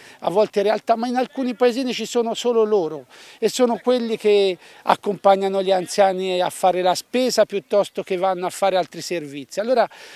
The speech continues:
voglio dire, questa realtà così grande, eh, e che è così numerosa, perché io non lo sapevo, ma poi mi, ci siamo resi, mi sono reso conto che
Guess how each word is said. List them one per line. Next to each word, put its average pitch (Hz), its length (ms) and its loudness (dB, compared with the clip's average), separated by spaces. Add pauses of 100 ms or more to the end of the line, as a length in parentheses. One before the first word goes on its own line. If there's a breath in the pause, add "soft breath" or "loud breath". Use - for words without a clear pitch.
(200 loud breath)
voglio 208 220 0
dire, 220 280 -2
questa 247 420 2
realtà 190 520 2
così 190 360 -6
grande, 190 720 -2 (720 soft breath)
eh, 185 800 0
e 208 180 0
che 233 360 6
è - 160 -6
così 254 260 -2
numerosa, 180 680 0
perché 175 360 -6
io 196 380 2
non 175 160 -4
lo 160 100 -6
sapevo, 196 420 -4
ma 160 160 -6
poi 220 200 0
mi, 180 180 -6
ci - 120 -10
siamo 175 240 -4
resi, 170 220 -8
mi 165 80 -10
sono 180 220 -4
reso 175 240 -6
conto 214 300 -4
che 156 220 -6